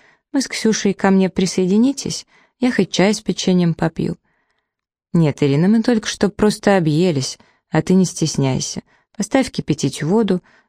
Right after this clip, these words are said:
а сама время не теряй, одевайся к вечернему визиту в соседний номер». «Сейчас, сейчас», засуетилась Ира.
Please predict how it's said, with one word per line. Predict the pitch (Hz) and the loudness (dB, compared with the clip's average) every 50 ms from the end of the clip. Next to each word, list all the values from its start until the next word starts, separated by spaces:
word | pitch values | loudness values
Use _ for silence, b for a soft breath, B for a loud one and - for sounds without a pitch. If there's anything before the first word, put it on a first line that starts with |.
| b | b
а | b 220 | b -6
сама | - - 254 254 262 254 | -2 0 0 2 2 2
время | 208 214 214 220 214 202 | 2 2 4 4 4 4
не | 190 190 185 | 4 2 2
теряй, | 175 - - 165 156 143 139 135 | 0 0 0 0 2 2 0 0
одевайся | 127 151 156 175 170 160 - - - | 0 0 2 2 2 0 -2 -4 -6
к | - | -4
вечернему | 143 151 - - 156 147 139 139 143 143 143 143 | -4 -4 -2 -2 -2 0 0 0 2 2 2 2
визиту | 143 147 147 160 185 185 - - 143 B B B B | 2 0 0 0 -2 -2 -2 -4 -6 B B B B
в | B - | B -4
соседний | - - - - - 160 147 151 151 147 | -2 -2 -2 -2 -2 -2 0 0 0 0
номер». | 139 127 - - - - - - _ _ _ _ _ _ _ _ _ _ _ _ _ _ _ _ _ - | 0 -2 -4 -4 -8 -10 -12 -16 _ _ _ _ _ _ _ _ _ _ _ _ _ _ _ _ _ -10
«Сейчас, | - - 202 190 - - 233 254 247 | -4 -4 -4 -2 -2 -2 0 0 -2
сейчас», | - - 233 - - 185 175 180 175 | -2 -4 -4 -2 0 0 0 0 0
засуетилась | 165 170 - - 170 165 160 - - 156 156 151 147 - - - | -2 -2 -2 -2 -2 -2 -2 -2 -2 0 0 0 -2 -6 -8 -10
Ира. | - - 170 - | -10 -10 -10 -14